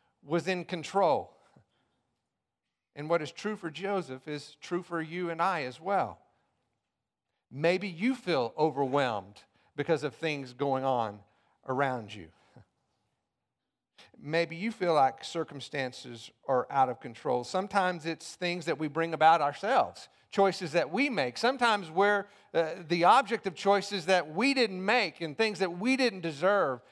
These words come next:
but yet we feel the consequences of those situations around us. Other times, it's difficult for us to really put our,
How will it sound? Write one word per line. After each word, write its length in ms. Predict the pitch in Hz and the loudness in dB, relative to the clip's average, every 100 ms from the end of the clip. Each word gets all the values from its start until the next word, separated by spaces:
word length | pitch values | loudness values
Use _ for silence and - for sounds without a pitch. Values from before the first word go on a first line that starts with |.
| - - | -16 -4
but 140 | 175 | -2
yet 260 | 180 180 165 | 0 0 -2
we 140 | 214 | -6
feel 240 | 196 202 170 | -2 0 0
the 160 | 170 | -4
consequences 1040 | - - 202 196 156 - 127 - 117 107 _ _ _ _ _ - | -8 -6 -6 -6 -12 -12 -12 -12 -18 -18 _ _ _ _ _ -16
of 120 | 127 | -8
those 180 | 139 - | -6 -6
situations 680 | 156 - 131 135 - 131 | -10 -6 -4 -4 -6 -14
around 400 | 113 123 123 120 | -10 -8 -6 -8
us. 420 | 85 - - - - _ _ _ _ _ _ _ _ _ _ _ _ _ _ _ _ _ _ _ _ _ _ _ _ _ - | -12 -16 -16 -16 -20 _ _ _ _ _ _ _ _ _ _ _ _ _ _ _ _ _ _ _ _ _ _ _ _ _ -12
Other 180 | 131 151 | -8 -8
times, 880 | 160 147 139 131 123 - - - _ _ _ _ _ - | -6 -4 -6 -8 -14 -16 -18 -20 _ _ _ _ _ -20
it's 140 | 113 | -18
difficult 580 | 127 151 143 - 123 - | -10 -10 -8 -4 -4 -4
for 120 | 123 | -2
us 200 | 123 120 | -2 -2
to 180 | - 113 - _ _ | -8 -8 -10 _ _
really 320 | 139 139 127 - _ - | -4 -2 -4 -8 _ -8
put 160 | 156 | -6
our, 200 | 139 120 | -4 -6